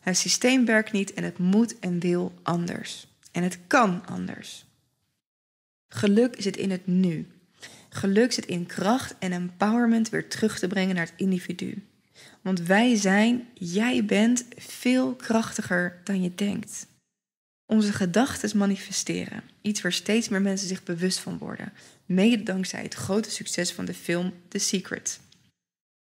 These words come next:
Dan is het ook nog eens zo dat de wereld gerund wordt door een elite die niet het beste voor heeft met de mens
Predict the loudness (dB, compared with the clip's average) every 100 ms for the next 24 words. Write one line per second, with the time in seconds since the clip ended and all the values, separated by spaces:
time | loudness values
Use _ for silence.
0 | _ _ _ -2 0 0 -2 -2 2 2
1 | 2 -4 -6 -6 -6 -6 -6 -4 -4 -2
2 | 0 0 -2 -6 -6 -4 -4 -2 -6 -2
3 | -4 -4 -4 0 0 0 -4 -8 -6 0
4 | 0 0 0 4 6 6 2 -4 -2 -4
5 | -4 -6 -4 -2 -2 -2 -4 -2 -4 -2
6 | -4